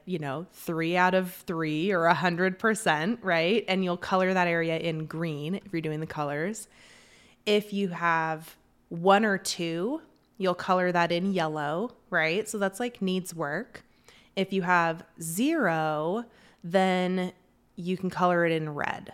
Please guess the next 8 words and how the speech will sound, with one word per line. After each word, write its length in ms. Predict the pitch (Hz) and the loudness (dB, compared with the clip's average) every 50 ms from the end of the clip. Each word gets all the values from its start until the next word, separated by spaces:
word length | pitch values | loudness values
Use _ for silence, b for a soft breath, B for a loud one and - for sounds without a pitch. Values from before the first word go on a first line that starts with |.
| - - _ _ _ _ _ _ _ - | -20 -20 _ _ _ _ _ _ _ -4
or 160 | 180 170 165 | -4 -4 -4
pink, 460 | 165 - 165 160 156 156 156 - - | -4 -4 -4 -2 -2 -2 -4 -4 -2
whatever 300 | 170 160 160 151 147 143 | -2 -2 -2 -2 -4 -2
highlighter 460 | 151 - 85 - - - - - - | -2 -2 -2 -2 -2 -2 -2 -2 -4
color 280 | - - 165 165 180 180 | -4 -4 -4 -2 -2 -2
you 140 | 185 185 160 | -4 -4 -4
have, 360 | 151 - - 160 - 196 - | -4 -4 -6 -6 -6 -6 -4
right? 360 | - 92 92 165 190 - - | -2 0 0 0 -2 -4 -6